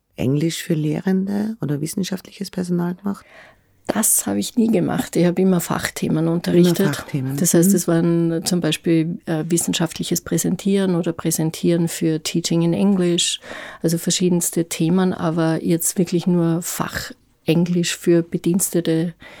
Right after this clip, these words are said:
Speaker 2: Dem Bereich habe ich mich nicht gewidmet.
Speaker 1: Gut, Teaching in English. Darf ich da einhaken?
Speaker 2: Natürlich, mein Thema.
Speaker 1: <laughs> Dein Thema. Gut. Äh, was ist da das Allerwichtigste, wenn man das überhaupt so sagen kann?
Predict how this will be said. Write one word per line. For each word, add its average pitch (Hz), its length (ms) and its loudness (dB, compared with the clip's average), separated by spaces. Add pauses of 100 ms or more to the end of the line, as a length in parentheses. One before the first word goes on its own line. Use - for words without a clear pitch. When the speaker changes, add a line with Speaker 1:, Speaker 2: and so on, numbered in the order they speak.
(240)
Speaker 2:
Dem 165 120 4
Bereich 165 340 -2
habe 165 120 0
ich - 100 -8
mich 170 180 -2
nicht - 300 -2
gewidmet. 175 640 -4 (920)
Speaker 1:
Gut, - 200 0
Teaching 160 340 4
in 139 100 4
English. 123 600 0 (220)
Darf 120 200 2
ich 127 100 -2
da 135 140 2
einhaken? 127 680 2
Speaker 2:
Natürlich, 170 680 0
mein 151 240 6
Thema. 160 340 4
Speaker 1:
<laughs> 180 300 2
Dein 185 220 6
Thema. 190 440 6 (340)
Gut. 190 220 6
Äh, 185 80 0 (580)
was 165 200 0
ist 170 200 2
da 160 120 4
das 151 140 -2 (140)
Allerwichtigste, 147 1080 -2 (300)
wenn 143 160 4
man 147 140 4
das 139 200 0
überhaupt 135 360 2
so 135 100 -2
sagen 113 440 -2
kann? 117 280 -10